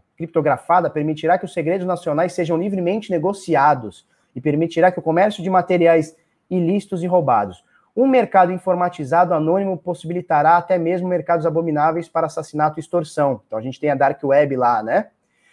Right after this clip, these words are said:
Vários elementos criminosos serão usuários ativos do Criptonet, mas isso não interromperá a disseminação da anarquia criptografa, ou seja, criptográfica. Ou seja, ele mostra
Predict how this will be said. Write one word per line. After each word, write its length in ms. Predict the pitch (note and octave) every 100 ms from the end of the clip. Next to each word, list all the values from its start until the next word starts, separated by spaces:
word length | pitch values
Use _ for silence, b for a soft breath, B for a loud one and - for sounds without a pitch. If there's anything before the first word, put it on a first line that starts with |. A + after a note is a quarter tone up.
| _
Vários 320 | D#3+ A3+ A#3
elementos 380 | G3+ G3+ F#3+ F#3+
criminosos 600 | - F#3 E3+ E3 G3 F#3+
serão 380 | - F3 F#3 F#3 _ _ _ _ -
usuários 580 | F3 D3+ D3+ D#3+ F3
ativos 400 | E3+ E3+ G3 G3
do 120 | E3 F3
Criptonet, 880 | F#3+ G3 F#3 E3 D3 A2+ - - _ _ _ _ _ _ _ _
mas 260 | A#2 D3 D3+
isso 140 | E3
não 80 | F3
interromperá 640 | F3+ E3 E3 D#3+ D#3 D3+ E3
a 60 |
disseminação 720 | D#3+ - D#3+ D3+ C#3 - E3 E3+
da 80 | D#3+
anarquia 640 | D#3 C#3 - D3 D#3 D#3 b b
criptografa, 560 | - C3+ F3 D3 A2+ -
ou 80 | G3
seja, 420 | - E3+ G#2+ G2+ _ _
criptográfica. 680 | C#3+ - C3 C#3+ A#2+ -
Ou 60 | D3+
seja, 240 | D#3 D3 C#3+
ele 100 | D3
mostra 580 | C#3+ E3+ A3 - A3+